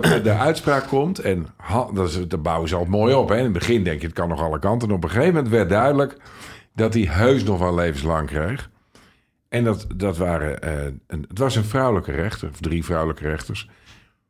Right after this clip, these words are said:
En hij voelt dat aankomen en die hele keurige blik, hè, een beetje verfrommeld keurig blik, die verdween.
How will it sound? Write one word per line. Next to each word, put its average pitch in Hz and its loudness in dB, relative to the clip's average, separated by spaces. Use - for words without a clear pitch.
En 117 0
hij 110 2
voelt 185 0
dat 80 -2
aankomen 165 0
en 104 0
die 95 0
hele 131 2
keurige 95 0
blik, 120 -2
hè, 101 -4
een 127 -6
beetje 90 -4
verfrommeld 101 -4
keurig 90 -2
blik, 95 -4
die 82 -4
verdween. 95 -2